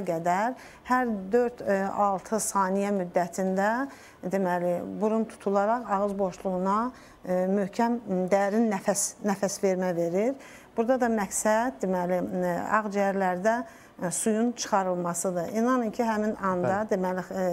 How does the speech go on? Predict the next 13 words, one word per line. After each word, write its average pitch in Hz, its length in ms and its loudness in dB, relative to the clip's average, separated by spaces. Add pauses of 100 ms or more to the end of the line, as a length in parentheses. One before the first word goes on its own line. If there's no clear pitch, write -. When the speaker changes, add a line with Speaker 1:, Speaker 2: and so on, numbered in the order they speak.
Speaker 1:
nəfəs 208 320 -2
vermədən 196 400 0
sonra 180 420 0 (280)
zərər 214 260 2
çəkənin 220 480 0
başını 190 400 -2
yana 202 280 0
çevirib, 185 500 0
o 190 180 2
nəfəsin 196 500 0
geri 196 220 2
qayıtmasını 190 640 -2
gözləyəndə 185 680 -2